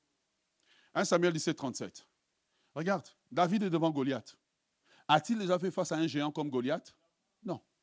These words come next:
Quelle est la stratégie de David ? David se tourne alors que personne ne croit en lui. David, la Bible dit, David dit encore, «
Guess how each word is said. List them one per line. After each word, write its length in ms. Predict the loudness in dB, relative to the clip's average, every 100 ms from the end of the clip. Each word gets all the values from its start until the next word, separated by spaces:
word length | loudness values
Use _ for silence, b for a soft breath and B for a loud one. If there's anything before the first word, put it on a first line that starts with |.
| _ _ _ _ _ _
Quelle 140 | 4
est 40 | 6
la 120 | 6
stratégie 400 | 4 -2 -2 -4
de 80 | -2
David ? 340 | -2 -2 -10 -12 _ _ _ _ _ _ _ -6
David 340 | -4 -2 -2
se 80 | -2
tourne 320 | -2 -2 -2
alors 220 | -2 -2
que 80 | -6
personne 480 | -2 0 0 -2 -2
ne 80 | -4
croit 240 | -4 -2
en 100 | -2
lui. 300 | -4 -6 -8 _ -4
David, 440 | -2 -2 -4 -2
la 100 | -4
Bible 180 | -2 -6
dit, 100 | -4
David 280 | -4 -4 -4
dit 100 | -4
encore, « 360 | -4 -6 -8